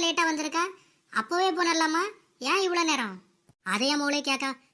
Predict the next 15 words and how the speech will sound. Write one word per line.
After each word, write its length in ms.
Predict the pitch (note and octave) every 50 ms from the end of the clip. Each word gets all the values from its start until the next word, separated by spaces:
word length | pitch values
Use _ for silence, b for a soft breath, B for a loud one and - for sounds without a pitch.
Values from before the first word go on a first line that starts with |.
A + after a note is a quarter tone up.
| b - -
கல்யாண 280 | G3+ G3+ A3+ C4+ D4 D4+
வீட்டுக்கு 280 | D4 B3 D4 D4+ C#4+
நான் 120 | C#4 B3 -
போன 220 | G#3+ B3 C#4+ D4 C4
நேரத்துல 260 | A#3 C4 D4+ - C#4+ D4
இருந்து 180 | C#4+ E4 C#4 A#3+
மண்டபத்துல 360 | A3+ A#3+ C#4 C#4 C#4 D#4+ D4+ B3
நிக்கிறதுக்கு 320 | A3 - D4+ D4+ D4 D4
இடம் 140 | C4+ B3+ B3
இல்ல. 100 | A#3+ A3+ F#3+ E3+ G3+
அவ்வளோ 200 | G#3 B3 D4+ D4 -
கூட்டம்னா 300 | C4 B3 C4 C#4+ E4 C4
அவ்வளோ 160 | C4 C#4 C4+
கூட்டம். 220 | C4 A#3 G#3+ F#3 - B B B B B B G3
இவ்வளோ 200 | G#3 C#4+ E4+